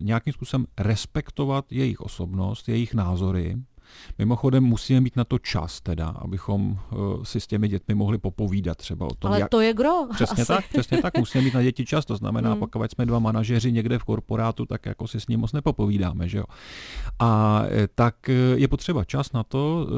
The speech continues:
Speaker 1: eh, s tím dítětem mluvit, nějakým způsobem se dohadovat a, eh, vyslechnout jeho názor, říct si svůj názor a udělat nějakou dohodu, nějaký konsenzus. A tadyhle narážíme na jednu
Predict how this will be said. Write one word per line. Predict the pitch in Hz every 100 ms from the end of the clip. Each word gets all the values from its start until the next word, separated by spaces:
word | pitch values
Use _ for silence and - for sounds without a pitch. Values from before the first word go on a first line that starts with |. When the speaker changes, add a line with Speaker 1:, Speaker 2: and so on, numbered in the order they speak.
| 120
Speaker 1:
eh, |
s | -
tím | - 135 135 -
dítětem | 110 123 135 - 90 80 92
mluvit, | 101 127 147 175 - -
nějakým | 117 113 - 123
způsobem | - - - 110
se | - 87
dohadovat | 101 85 101 95 92 131 - - - - - - -
a, | 110 104 98 98 101 -
eh, | 104
vyslechnout | 107 - 131 - 123 113
jeho | 117 95
názor, | 85 82 92 101 110 135 170 113
říct | 92 127 -
si | -
svůj | - - 101
názor | 104 113 117 127 139
a | -
udělat | 110 107 117 120
nějakou | 113 107 117 113
dohodu, | 104 92 104 82
nějaký | 67 90 95 107
konsenzus. | - 95 - 104 95 - - - - - - -
A | 95 90
tadyhle | - 123 165 170
narážíme | 139 143 147 143 156 143
na | 120
jednu | 110 120 135 139 139